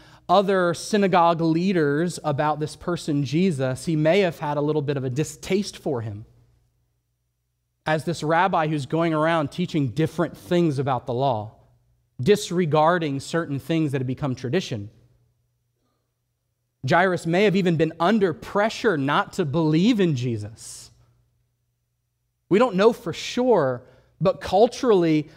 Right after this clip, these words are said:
a man of this kind of status who is this closely intertwined with the synagogue, probably with others that he, of his peers, Jesus was not looked on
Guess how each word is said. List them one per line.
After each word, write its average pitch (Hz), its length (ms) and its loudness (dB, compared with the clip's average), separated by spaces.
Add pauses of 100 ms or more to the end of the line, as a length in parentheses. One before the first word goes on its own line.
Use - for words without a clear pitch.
(120)
a 170 140 2
man 190 300 2
of 165 100 0
this 214 220 0
kind 202 200 0
of 160 80 -2
status 185 500 -2
who 165 100 0
is 143 100 -2
this 202 220 -2
closely 196 520 0
intertwined 175 640 -2
with 156 120 -4
the 151 80 -6
synagogue, 170 520 0
probably 185 800 2 (440)
with 175 320 0
others 208 480 4
that 165 160 0
he, - 340 -2
of 170 160 2
his 160 220 -6
peers, 196 560 2 (160)
Jesus 190 440 0
was 160 140 -4
not 170 260 0
looked 170 460 2
on 151 380 -2